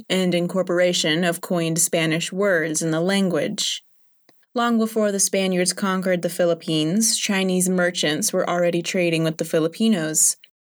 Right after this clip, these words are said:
Today, Chinese immigrants are the largest ethnic settlers in the islands.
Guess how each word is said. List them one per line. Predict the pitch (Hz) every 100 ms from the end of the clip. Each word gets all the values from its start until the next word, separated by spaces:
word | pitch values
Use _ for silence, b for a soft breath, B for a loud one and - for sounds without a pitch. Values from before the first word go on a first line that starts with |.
| b b _
Today, | - 226 202 185 185
Chinese | 185 190 185 180
immigrants | - 190 180 170 180 220
are | 196
the | 190
largest | 190 196 208 185 185 -
ethnic | 180 - 170 -
settlers | - 170 165 160 165
in | 170
the | 160
islands. | - 156 151 151 156 - -